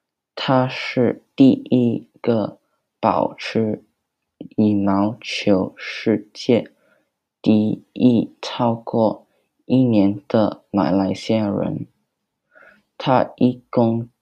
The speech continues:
当了三百四十九周的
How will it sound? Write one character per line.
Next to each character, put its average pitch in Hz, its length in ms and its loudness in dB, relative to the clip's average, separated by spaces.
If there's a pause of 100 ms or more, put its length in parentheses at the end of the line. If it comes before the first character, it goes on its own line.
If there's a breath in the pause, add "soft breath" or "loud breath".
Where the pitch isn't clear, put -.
当 117 600 -4
了 - 280 -4 (280)
三 131 500 -4 (100)
百 58 240 -2
四 - 240 -4
十 107 460 -4
九 - 380 -2 (340)
周 104 480 0 (160)
的 - 300 0